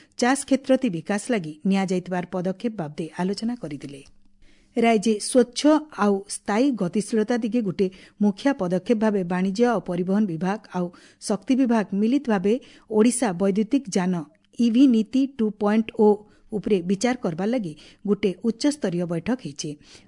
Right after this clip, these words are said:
ବୈଠକର ସୂଚନା ଅନୁସାରେ ଓଡ଼ିଶା ଇଭି ନୀତି ଟୁ ପଏଣ୍ଟ ଓ ଲାଗି ତୟାର ଅଛେ ଆଉ ରାଜ୍ୟ ଦୁଇ ହଜାର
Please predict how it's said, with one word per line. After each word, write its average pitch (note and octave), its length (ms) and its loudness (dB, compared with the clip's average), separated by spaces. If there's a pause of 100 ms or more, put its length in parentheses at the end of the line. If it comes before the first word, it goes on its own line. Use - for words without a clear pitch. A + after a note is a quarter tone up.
ବୈଠକର G3+ 460 -2
ସୂଚନା F#3+ 380 -4
ଅନୁସାରେ G#3 360 -2 (320)
ଓଡ଼ିଶା A3+ 400 2 (120)
ଇଭି A3+ 260 4
ନୀତି C4+ 420 4
ଟୁ G#3+ 180 -2
ପଏଣ୍ଟ G#3 420 -2
ଓ A3 120 6
ଲାଗି F#3+ 320 -2 (240)
ତୟାର A3 320 2
ଅଛେ C#4 280 -2 (120)
ଆଉ F#3+ 240 -2 (100)
ରାଜ୍ୟ F#3+ 400 0 (320)
ଦୁଇ G#3 140 4
ହଜାର G3+ 220 2